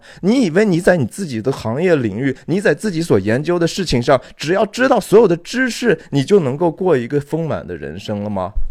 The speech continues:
门儿都没有哈，门儿都没有。真的，有多少人钻在自己的这样的一个小小的自我设计的一个虚妄的目标里头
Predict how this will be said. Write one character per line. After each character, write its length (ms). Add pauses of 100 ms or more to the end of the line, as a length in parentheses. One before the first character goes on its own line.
(180)
门 160
儿 160
都 160
没 280
有 140
哈， 300
门 240
儿 160
都 160
没 220
有。 220 (160)
真 180
的， 180
有 140
多 200
少 200
人 140
钻 260
在 140
自 160
己 120
的 80
这 160
样 140
的 80
一 20
个 80
小 240
小 220
的 80
自 220
我 180
设 300
计 160
的 80
一 100
个 180 (140)
虚 180
妄 220
的 80
目 160
标 280
里 60
头 240